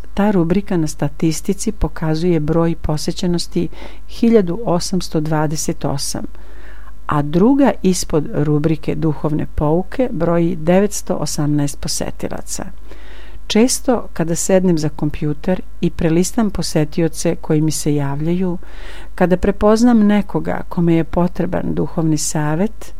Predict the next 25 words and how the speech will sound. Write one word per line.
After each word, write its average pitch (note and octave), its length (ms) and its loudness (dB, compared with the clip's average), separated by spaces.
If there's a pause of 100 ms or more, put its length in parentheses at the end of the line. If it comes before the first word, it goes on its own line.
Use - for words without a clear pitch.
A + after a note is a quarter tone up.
(380)
koje F#3 240 4
god G#3 220 4
doba F3+ 460 4
dana E3 440 2
ili D#3+ 240 2
noći D#3 360 2
da E3 120 -2
bude, E3 440 0 (560)
ja F3+ 200 4
se - 160 2
uključujem F#3 520 0
na E3+ 100 2
Skype E3+ 520 0
i F3+ 40 0
razgovaram, E3 800 2 (400)
pomažem F#3+ 480 4
koliko E3 420 0
mogu, E3 480 0
savetujem, D#3+ 1000 -2 (100)
molim D#3 460 0
se. - 240 -4 (760)
Interesantno A#3 760 4
je G3 80 4
da E3 120 0
tada, E3+ 640 0